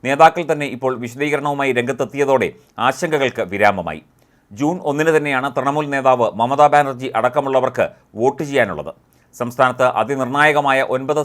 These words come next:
സീറ്റുകളിലാണ് അന്ന് തെരഞ്ഞെടുപ്പ് നടക്കുന്നത്. ഈ സാഹചര്യത്തിൽ സംസ്ഥാനം വിട്ട നേതാക്കൾ ഡൽഹിയിൽ എത്തില്ല എന്നും അറിയുന്നു. കഴിഞ്ഞ ജൂൺ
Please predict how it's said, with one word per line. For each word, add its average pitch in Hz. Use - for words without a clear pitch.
സീറ്റുകളിലാണ് 135
അന്ന് 139
തെരഞ്ഞെടുപ്പ് 120
നടക്കുന്നത്. 85
ഈ 120
സാഹചര്യത്തിൽ 127
സംസ്ഥാനം 135
വിട്ട 131
നേതാക്കൾ 131
ഡൽഹിയിൽ 127
എത്തില്ല 151
എന്നും 139
അറിയുന്നു. 82
കഴിഞ്ഞ 170
ജൂൺ 147